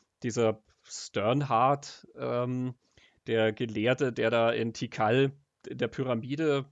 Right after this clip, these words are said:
ähm, naja, forscht oder Andenken <laughs> verkauft oder was immer er macht, ähm, der sich ja dann aus dem Staub macht, sobald man,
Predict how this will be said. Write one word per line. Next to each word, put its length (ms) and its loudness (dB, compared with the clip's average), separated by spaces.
ähm, 720 -4
naja, 400 2
forscht 560 0
oder 240 4
Andenken 420 2
<laughs> 20 -6
verkauft 520 2
oder 260 2
was 160 4
immer 240 0
er 140 2
macht, 400 -4
ähm, 480 2
der 260 2
sich 120 2
ja 60 6
dann 160 8
aus 120 8
dem 100 0
Staub 260 2
macht, 200 2
sobald 340 2
man, 360 4